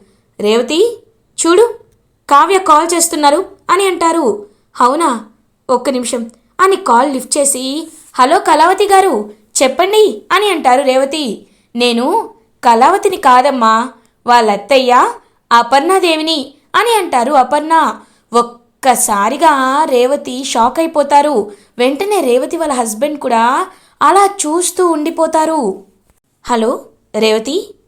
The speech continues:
రేవతి, నా మాటలు వినిపిస్తున్నాయా?" అని అడుగుతారు అపర్ణాదేవి. "హా, వినిపిస్తున్నాయి,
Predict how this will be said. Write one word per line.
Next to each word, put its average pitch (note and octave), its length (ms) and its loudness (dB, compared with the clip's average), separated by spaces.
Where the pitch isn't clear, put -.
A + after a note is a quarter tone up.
రేవతి, A#3 380 0
నా G#4 100 0
మాటలు B3+ 340 0
వినిపిస్తున్నాయా?" D4+ 720 0
అని G4+ 160 -2
అడుగుతారు C#4+ 440 0
అపర్ణాదేవి. D4 720 -2
"హా, F4+ 140 -2
వినిపిస్తున్నాయి, E4+ 760 0